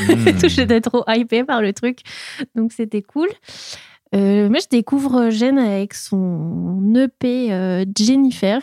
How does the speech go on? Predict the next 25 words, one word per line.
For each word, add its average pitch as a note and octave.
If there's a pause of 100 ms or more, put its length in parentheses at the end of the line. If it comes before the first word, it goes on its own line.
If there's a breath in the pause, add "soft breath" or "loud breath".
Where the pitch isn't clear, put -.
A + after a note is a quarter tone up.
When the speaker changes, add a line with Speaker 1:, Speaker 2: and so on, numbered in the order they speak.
Speaker 1:
qui A3
sort, G3+
euh, F3+
le F3+
vingt-six A#3
mai G#3+
de F3
deux A3
mille A3
vingt-trois. G#3 (1600 loud breath)
Et, G#3
euh, F3+ (100)
il G3+
décrit A#3+
son A3+
projet A#3
comme G#3+
un F#3
album A3
d'amour, G#3+
euh, F3+
pas A#3
comme A3+
les A3
autres. -